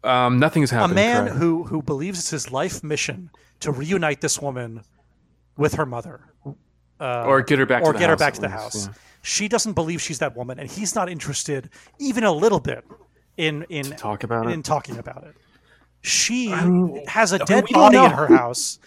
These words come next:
Speaker 2: and an F B I agent comes and says, "You're not who you think you are. I'm gonna take you to another state." And she doesn't wanna talk about that either.
Speaker 1: I mean, we, we don't, we don't know what they talked about off, you know, when,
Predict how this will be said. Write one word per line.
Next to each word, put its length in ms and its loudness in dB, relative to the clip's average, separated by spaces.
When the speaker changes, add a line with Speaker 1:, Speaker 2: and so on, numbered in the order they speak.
Speaker 2:
and 100 -2
an 80 0
F 140 2
B 120 0
I 100 2
agent 340 -2
comes 220 -4
and 100 -10
says, 160 -4
"You're 120 -4
not 120 4
who 80 -2
you 140 -4
think 240 -10
you 100 -6
are. 100 -4
I'm 140 -2
gonna 140 -6
take 160 -10
you 60 -10
to 60 -10
another 120 -6
state." 560 -8
And 120 2
she 100 4
doesn't 160 2
wanna 120 2
talk 180 2
about 160 4
that 180 2
either. 400 -2
Speaker 1:
I 80 2
mean, 280 4
we, 240 -2
we 200 0
don't, 260 4
we 80 0
don't 120 4
know 80 4
what 100 2
they 80 0
talked 240 -2
about 220 -4
off, 240 -6
you 220 -6
know, 280 -2
when, 880 -6